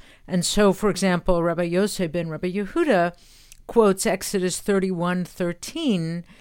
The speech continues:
"Ach et Shabbatotai tishmuru," only keep my Shabbatot, um,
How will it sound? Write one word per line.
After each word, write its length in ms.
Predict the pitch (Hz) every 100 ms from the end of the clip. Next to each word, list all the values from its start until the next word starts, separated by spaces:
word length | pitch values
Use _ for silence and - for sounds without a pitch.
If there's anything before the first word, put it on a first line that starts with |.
| - _ _ _
"Ach 300 | - 214 220 -
et 200 | 214 208
Shabbatotai 800 | - 202 196 - 208 - 185 175
tishmuru," 920 | - 214 - 240 302 254 165 160 -
only 260 | 202 202 208
keep 400 | 202 - 214 -
my 360 | 175 170 165 170
Shabbatot, 920 | - 180 151 - 233 202 127 - - - _ _ _ _ -
um, 560 | 175 170 165 170 170